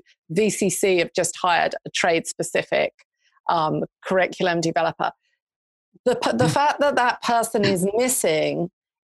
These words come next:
Speaker 1: is, implies a lot. So if we actually create those positions,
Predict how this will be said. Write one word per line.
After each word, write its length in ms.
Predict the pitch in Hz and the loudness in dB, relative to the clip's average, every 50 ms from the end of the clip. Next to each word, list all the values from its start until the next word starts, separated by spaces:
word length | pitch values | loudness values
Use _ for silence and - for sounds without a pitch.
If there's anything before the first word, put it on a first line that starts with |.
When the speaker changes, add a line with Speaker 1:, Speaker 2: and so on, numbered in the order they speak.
| - 226 | -2 2
Speaker 1:
is, 360 | 233 226 226 233 220 - - - - | 2 4 4 2 2 -2 -2 -4 -2
implies 1400 | - 233 233 226 - - - - - 226 233 247 262 269 262 226 180 156 156 156 151 147 160 156 - - - - _ _ _ _ _ - | 0 0 0 0 -2 -4 -6 -2 0 0 2 2 2 2 2 2 2 2 2 0 0 0 -2 -2 -4 -6 -10 -12 _ _ _ _ _ -2
a 80 | 220 202 | 0 2
lot. 420 | 196 202 208 196 165 160 147 - _ - - - - _ - | 2 2 2 2 2 0 -2 -4 _ -10 -10 -10 -10 _ -10
So 260 | - - 240 226 233 - | -2 0 0 0 2 2
if 220 | 254 247 247 - | 0 0 0 -2
we 180 | 262 262 247 233 | 0 2 2 4
actually 640 | 226 220 208 - 190 - - 220 208 202 196 185 - _ _ _ _ _ _ _ _ _ - | 4 2 0 0 -2 0 0 2 2 2 2 0 -2 _ _ _ _ _ _ _ _ _ -10
create 540 | - - 220 202 208 226 254 294 330 277 - - | -4 0 2 2 4 4 4 4 2 0 0 0
those 460 | 202 175 170 165 156 156 - - - _ _ - | 0 2 2 2 0 -2 -4 -6 -8 _ _ -4
positions, 640 | 196 175 175 175 156 - - 143 139 170 180 175 | -2 0 0 2 2 2 0 0 0 -2 -2 -4